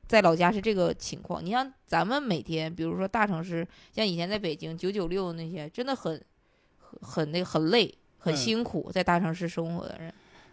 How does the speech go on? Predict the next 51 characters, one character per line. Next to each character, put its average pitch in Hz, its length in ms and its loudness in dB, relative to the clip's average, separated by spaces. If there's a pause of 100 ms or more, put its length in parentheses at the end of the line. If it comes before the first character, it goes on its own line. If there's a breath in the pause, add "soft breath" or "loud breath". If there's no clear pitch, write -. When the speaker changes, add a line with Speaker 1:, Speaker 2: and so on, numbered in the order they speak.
Speaker 2:
哎 147 80 0
呀， 135 160 4
各 240 100 8
有 170 160 8
各 190 140 4
的 175 140 10
难 143 220 8
处 180 180 8
和 165 100 8
心 202 220 4
病 196 220 2
吧。 - 160 -12 (100)
Speaker 1:
嗯。 160 300 -4 (280)
Speaker 2:
因 185 100 2
为 202 100 8
我 185 180 10
老 156 140 8
家 135 180 8
那 165 140 8
些 165 280 8
朋 135 260 -2
友， 143 240 4
那 120 240 -2
个， 107 460 -6
你 120 100 -4
刚， 160 280 2
你 147 160 0
看 135 280 2
我 123 60 0
刚 139 160 4
说 147 120 4
就 139 120 4
是 131 60 2
哐 156 160 4
哐 151 140 6
喝 147 160 2
酒， 139 260 -2 (1040 soft breath)
但 175 120 6
是 175 140 6
他 185 140 6
也 180 100 8
有 151 120 6
自 147 140 0
己 131 100 2
的 101 120 -2
一 123 120 2
些 135 320 2
难 113 260 -2
处， 139 160 0
反 107 200 -4
正。 98 120 -14